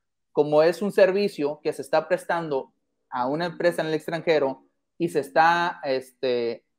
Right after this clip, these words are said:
haciendo en el, en, en territorio nacional, pero se está aprovechando en el extranjero, lo que es la, lo que es la ley del iva te dice que está exento, bueno, no, no, no, perdón, no está exento, es, se va a tasa cero de, del iva.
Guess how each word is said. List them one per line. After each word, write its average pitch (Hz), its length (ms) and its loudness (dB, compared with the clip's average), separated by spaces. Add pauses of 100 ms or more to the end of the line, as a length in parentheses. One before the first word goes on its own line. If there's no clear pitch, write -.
(120)
haciendo 160 680 0
en 131 160 -6
el, 120 220 -8
en, 113 500 -8
en 117 200 -10
territorio 165 380 4
nacional, 196 540 2
pero 202 280 6
se 202 100 -10
está 156 160 -2
aprovechando 156 680 -2
en 131 100 -6
el 131 80 -2
extranjero, 196 680 0 (460)
lo 156 260 4
que 190 100 4
es 190 60 2
la, 202 200 8
lo 160 220 2
que 190 60 2
es 190 60 0
la 202 100 8
ley 208 160 4
del 208 160 2
iva 196 200 2
te 185 140 -4
dice 180 320 -4
que 170 380 -2
está 147 560 0
exento, 160 800 -6
bueno, 175 240 4
no, 147 160 0
no, 131 140 -6
no, 127 140 -6
perdón, 113 220 -8 (120)
no 151 80 -2
está 151 140 -4
exento, - 440 -10
es, - 200 -12 (200)
se - 180 -4
va 185 240 2
a 160 100 -4
tasa 160 240 -2
cero 147 420 -2
de, 127 400 -4
del 131 240 -4
iva. 120 260 -6